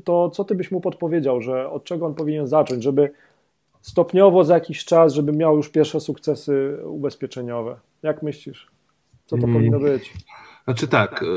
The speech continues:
Speaker 2: ja jak zaczynałem, to nie brałem pod uwagę tutaj właśnie Facebooka.
Speaker 1: Mhm.
Speaker 2: Miałem wtedy tylko swój prywatny profil, no i wtedy to się zaczynało tak, że,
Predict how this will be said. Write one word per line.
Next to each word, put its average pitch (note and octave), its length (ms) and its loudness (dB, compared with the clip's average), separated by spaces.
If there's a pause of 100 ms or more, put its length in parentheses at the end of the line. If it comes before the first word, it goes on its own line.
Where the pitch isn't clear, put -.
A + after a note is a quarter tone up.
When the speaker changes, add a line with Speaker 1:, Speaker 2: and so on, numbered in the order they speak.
(120)
Speaker 2:
ja A#2+ 180 2
jak C#3+ 200 0
zaczynałem, A#2 800 -2 (300)
to A#2+ 120 -4
nie A#2+ 160 0
brałem B2+ 320 -2
pod A#2 200 -4
uwagę A#2 420 2
tutaj A2 360 0
właśnie A2 340 -2
Facebooka. G2+ 540 -2
Speaker 1:
Mhm. - 500 -12
Speaker 2:
Miałem C3+ 260 -2
wtedy B2 300 0
tylko A#2+ 260 0
swój A#2+ 180 4
prywatny A2 600 0
profil, A#2+ 680 2 (1500)
no D3 100 6
i C#3+ 100 8
wtedy D3+ 300 6
to C3 160 2
się C#3 140 2
zaczynało D3 500 2
tak, C3+ 260 -2
że, C3 500 4